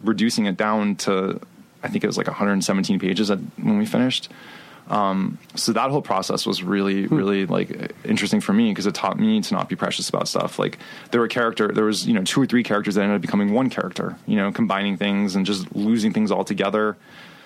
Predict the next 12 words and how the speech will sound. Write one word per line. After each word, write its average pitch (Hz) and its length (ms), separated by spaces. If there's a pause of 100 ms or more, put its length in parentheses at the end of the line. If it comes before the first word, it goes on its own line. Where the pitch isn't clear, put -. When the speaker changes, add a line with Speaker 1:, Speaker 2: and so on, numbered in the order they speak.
(240)
Speaker 1:
And, 104 340
um, 95 440 (520)
yeah, 143 160
so 101 220
I 107 40
just 107 200
learned 107 440
from 95 220
that 104 160
experience, 101 480
like, 92 160
don't, 101 320